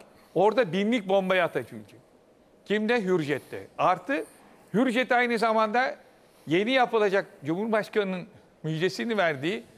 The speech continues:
Rumeli diyelim adını. Rumeli uçak gemisinden kalkabilecek, kısa pistten kalkacak. Bakın çok önemli bu. Amerikalılara teşekkür ederiz. Bize F otuz beşleri vermediler.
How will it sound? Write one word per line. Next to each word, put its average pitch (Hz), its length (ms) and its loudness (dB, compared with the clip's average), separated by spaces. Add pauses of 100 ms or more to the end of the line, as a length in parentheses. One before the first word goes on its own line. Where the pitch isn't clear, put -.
(640)
Rumeli 226 380 4
diyelim 135 300 0
adını. 156 420 -4 (140)
Rumeli 196 540 2
uçak 175 400 -2
gemisinden 208 580 0
kalkabilecek, 175 720 0
kısa 170 200 -2
pistten 131 440 -6
kalkacak. 113 500 -4 (680)
Bakın 139 280 0
çok 202 240 2
önemli 139 400 0
bu. 98 40 -10 (460)
Amerikalılara 196 680 2
teşekkür 190 460 0
ederiz. 143 300 2
Bize 165 280 2
F 180 120 -4
otuz 170 240 -6
beşleri 185 360 0
vermediler. 196 480 0